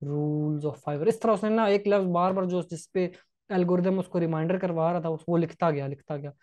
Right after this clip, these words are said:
तो उसका अकाउंट वैसे ही Fiverr ने ब्लॉक कर दिया। तो इस तरह की आपने गलती नहीं करनी, कम्युनिकेशन बायर नहीं करनी, आपने क्लाइंट से रिव्यूज नहीं मांगने, जैसे ये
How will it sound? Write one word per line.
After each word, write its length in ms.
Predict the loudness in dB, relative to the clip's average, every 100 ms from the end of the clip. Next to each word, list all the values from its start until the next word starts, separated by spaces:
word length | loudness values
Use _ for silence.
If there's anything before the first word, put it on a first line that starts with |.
| _ _
तो 60 | -8
उसका 280 | 0 2 2
अकाउंट 580 | 0 -6 -8 -2 0 0
वैसे 220 | -2 -2
ही 60 |
Fiverr 240 | -4 -4 -4
ने 120 | -8
ब्लॉक 260 | -8 -12 -10
कर 140 | -8 -6
दिया। 200 | -8 -8
तो 420 | -14 _ _ _
इस 100 | -2
तरह 120 | 2 4
की 100 | 4
आपने 240 | 4 2 2 -2 -6
गलती 380 | 0 0 0 0
नहीं 120 | 2
करनी, 300 | 2 2 0
कम्युनिकेशन 600 | 0 0 -2 -4 -4 -4 -2
बायर 180 | -2 0
नहीं 140 | -2
करनी, 380 | -2 0 0 -2 -6 -20 _ -4
आपने 220 | -2 -2
क्लाइंट 240 | 0 -2 0
से 100 | 0
रिव्यूज 460 | 2 4 2 2
नहीं 100 | 2
मांगने, 340 | 0 0 -2 -4
जैसे 260 | -6 -4 -2
ये 140 | -4